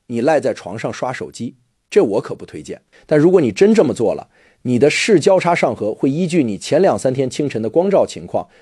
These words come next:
来做出生理决策，决定你的皮质醇何时升高，褪黑素何时分泌等等。没错，傍晚的光照也很重要，确实重要，而且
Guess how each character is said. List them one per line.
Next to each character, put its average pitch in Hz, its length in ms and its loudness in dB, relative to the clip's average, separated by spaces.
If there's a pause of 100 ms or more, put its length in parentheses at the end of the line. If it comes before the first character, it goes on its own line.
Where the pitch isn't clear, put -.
来 113 120 -2
做 117 160 0
出 107 140 -6
生 110 220 -6
理 95 120 -8
决 - 160 -14
策， - 260 -10 (440)
决 135 180 4
定 156 160 4
你 117 80 0
的 101 100 -2
皮 107 160 -8
质 104 140 -4
醇 85 260 -12
何 - 200 -12
时 87 160 -8
升 78 180 -14
高， 71 240 -12 (200)
褪 123 200 0
黑 127 140 0
素 127 160 0
何 107 140 -6
时 - 140 -4
分 - 160 0
泌 175 180 4
等 92 180 -4
等。 - 120 -2 (220)
没 87 180 -8
错， - 240 -6 (220)
傍 180 200 4
晚 104 140 2
的 101 60 -4
光 113 200 2
照 113 200 0
也 92 180 0
很 82 180 -4
重 85 200 -6
要， - 120 -10 (280)
确 - 160 2
实 117 140 -2
重 95 180 -4
要， 87 160 -8 (460)
而 139 120 4
且 127 240 2